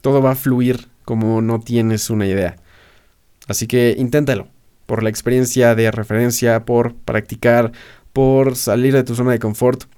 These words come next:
Es muy importante que definas un porqué, la razón, el propósito por el cual quieres salir de tu zona de confort.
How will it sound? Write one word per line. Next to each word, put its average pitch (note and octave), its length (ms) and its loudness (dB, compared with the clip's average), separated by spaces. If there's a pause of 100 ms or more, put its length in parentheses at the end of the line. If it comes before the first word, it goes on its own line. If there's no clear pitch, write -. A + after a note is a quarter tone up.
(200)
Es D3 160 2
muy D#3+ 140 6
importante A#2 480 -2
que G#2+ 260 -2
definas B2+ 460 0
un B2+ 100 0
porqué, G#2 460 -2 (100)
la A2 140 -2
razón, G2+ 360 -4
el G#2 140 -2
propósito A2+ 640 0
por G2 140 -2
el F#2+ 120 -6
cual G2+ 240 -4 (560)
quieres A2+ 600 0 (260)
salir A#2 460 0
de A#2+ 80 0
tu A2+ 100 -8
zona G#2+ 180 -2
de G2+ 80 -4
confort. F#2 420 -6